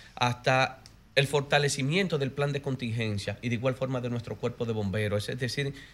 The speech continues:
de forma resumida, pero de igual forma en materia medioambiental,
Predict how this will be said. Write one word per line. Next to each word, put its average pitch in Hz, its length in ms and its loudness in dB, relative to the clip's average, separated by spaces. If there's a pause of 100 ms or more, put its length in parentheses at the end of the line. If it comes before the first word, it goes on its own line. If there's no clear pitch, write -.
(120)
de 117 140 0
forma 131 560 4 (260)
resumida, 113 680 2 (160)
pero 131 160 2
de 131 80 2
igual 151 180 2
forma 151 240 0
en 143 80 0
materia 135 320 0
medioambiental, 127 800 -2